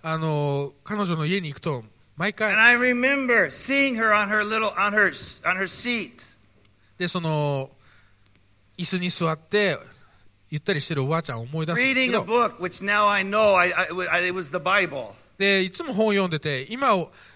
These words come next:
Speaker 1: わかる、今ならわかりますけど、それが聖書だったんですけど。
Speaker 2: She looks up at me.
Speaker 1: で、私を見て。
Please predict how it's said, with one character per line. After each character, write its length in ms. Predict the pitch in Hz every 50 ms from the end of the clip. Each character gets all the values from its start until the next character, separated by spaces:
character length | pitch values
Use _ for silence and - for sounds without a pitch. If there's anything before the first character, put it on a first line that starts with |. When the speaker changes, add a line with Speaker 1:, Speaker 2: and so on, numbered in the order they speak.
| - _ _ - -
Speaker 1:
わ 120 | 160 175
か 160 | - 220 214
る、 60 | 190 -
今 140 | 240 254 262
な 100 | 233 220
ら 80 | 220 214
わ 80 | 196 180
か 100 | - 180
り 80 | 180
ま 80 | 180 180
す 80 | -
け 60 | - 156
ど、 40 |
そ 80 | - 185
れ 60 | 170
が 80 | 165 147
聖 200 | - 240 247 226
書 120 | 185 180
だ 60 | 156 135
っ 40 | -
た 120 | - 120
ん 60 | 101
で 60 | 98
す 80 | - -
け 60 | 190
ど。 100 | 196 - 208
Speaker 2:
She 100 | 247 247
looks 360 | 240 254 277 - - - 277
up 240 | 269 262 269 - 247
at 120 | 202 196
me. 460 | 233 247 247 226 202 165 131 110 - - - -
Speaker 1:
で、 60 | 208
私 280 | 202 - 202 185 -
を 80 | 208 190
見 180 | 180 180 175 156
て。 340 | - 185 170 127 98 87